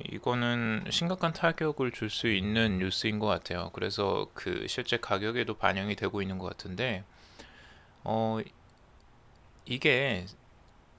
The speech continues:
어떤 부분에서 투자를 받았다, 어,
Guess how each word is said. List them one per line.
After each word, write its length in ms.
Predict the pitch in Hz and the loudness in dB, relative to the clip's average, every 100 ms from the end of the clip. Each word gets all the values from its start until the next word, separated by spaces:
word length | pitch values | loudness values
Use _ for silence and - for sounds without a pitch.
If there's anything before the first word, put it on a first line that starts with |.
| - - - | -20 -20 -10
어떤 540 | 120 117 - 160 156 143 | -2 -2 2 2 2 -2
부분에서 680 | 113 120 135 123 107 95 - | -4 -4 -4 -2 0 0 -2
투자를 1200 | 156 156 170 165 156 143 135 131 131 - - - - - | -4 0 0 0 0 0 0 -2 -2 -4 -6 -10 -16 -12
받았다, 720 | - 101 117 120 - 98 95 - - - | -2 0 0 -4 -2 0 0 -12 -20 -8
어, 560 | 107 101 101 98 95 | 2 4 6 4 2